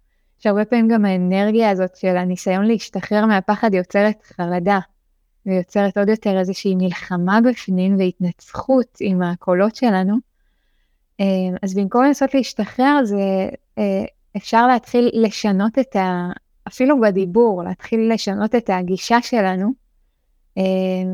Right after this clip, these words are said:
וללמוד להכיר את הפחד שלנו, ואולי אפילו להתיידד איתו, אה, בהמשך, אבל לזהות אותו, לדעת שהוא מגיע. זה מה שיאפשר לנו פחות לתת לו לנהל אותנו.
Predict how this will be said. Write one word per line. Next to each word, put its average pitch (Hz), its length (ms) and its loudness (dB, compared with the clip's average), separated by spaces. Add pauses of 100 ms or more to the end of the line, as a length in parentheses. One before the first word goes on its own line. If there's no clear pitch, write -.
(200)
וללמוד 220 720 2
להכיר 202 580 0
את 180 120 -6
הפחד 185 480 -4
שלנו, 185 580 -2
ואולי 185 320 0
אפילו 208 360 0
להתיידד 185 720 0
איתו, 220 240 -2 (800)
אה, 202 440 0
בהמשך, 208 580 0 (360)
אבל 196 240 -2
לזהות 202 520 -2
אותו, 262 220 -4 (280)
לדעת 220 300 0
שהוא 247 200 0
מגיע. 208 320 0 (840)
זה 226 140 2
מה 247 80 0
שיאפשר 226 380 -2
לנו 202 460 0 (120)
פחות - 440 -6 (400)
לתת 214 340 -4
לו 233 100 2
לנהל 190 400 0
אותנו. 196 320 -2